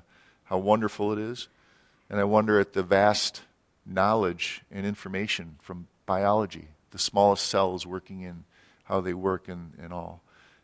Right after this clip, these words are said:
And I have, you know, respect for that, and, and I see that there's creation there.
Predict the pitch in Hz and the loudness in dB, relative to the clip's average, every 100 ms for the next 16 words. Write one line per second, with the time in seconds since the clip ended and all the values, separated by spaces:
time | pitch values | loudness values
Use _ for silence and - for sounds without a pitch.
0 | _ - 95 98 101 95 87 - - _ | _ -4 -2 2 2 2 0 -10 -20 _
1 | _ 92 101 92 90 - _ - 95 - | _ -10 -6 -6 -8 -12 _ -10 -6 -4
2 | 147 - - 85 85 92 _ - 95 95 | -4 -6 -10 -12 -12 -16 _ -14 -10 -10
3 | 85 _ 87 90 90 90 - 123 110 90 | -12 _ -16 -10 -8 -6 -6 -4 -4 -4
4 | 95 87 82 - - _ _ - - 104 | -4 -4 -4 -8 -10 _ _ -16 -10 -8
5 | 104 107 90 82 80 - | -6 -6 -8 -12 -16 -18